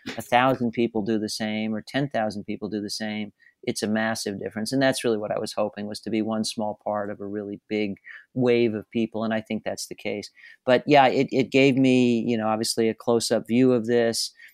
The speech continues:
um, allowed me to help in ways that, that felt important to me as a physician.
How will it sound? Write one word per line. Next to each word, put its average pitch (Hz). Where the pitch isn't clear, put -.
um, 107
allowed 117
me 113
to 107
help 113
in 110
ways 110
that, 107
that 104
felt 107
important 107
to 110
me 110
as 107
a 110
physician. 107